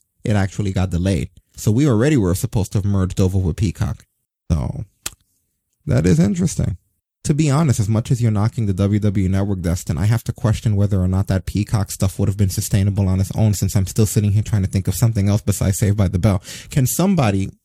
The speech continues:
go on their website, somebody tell me what else is on Peacock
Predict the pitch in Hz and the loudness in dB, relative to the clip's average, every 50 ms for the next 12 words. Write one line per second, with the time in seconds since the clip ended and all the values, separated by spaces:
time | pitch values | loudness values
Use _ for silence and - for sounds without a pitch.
0 | - 123 113 120 123 123 123 123 123 117 117 110 107 104 107 107 107 - - 113 | -8 -4 -2 0 0 2 2 0 0 0 0 0 2 2 0 0 -2 -2 -4 -4
1 | 95 95 - - 120 127 135 131 120 - 131 123 107 95 104 110 127 135 147 139 | -4 -2 -2 -2 0 0 0 0 0 0 0 0 0 0 0 0 2 2 2 2
2 | 139 143 - - 127 123 120 120 117 - - 127 123 120 - 160 143 151 151 | 2 0 -2 -4 -2 -2 -2 -2 -2 -2 -2 -2 -2 -2 0 0 0 0 -2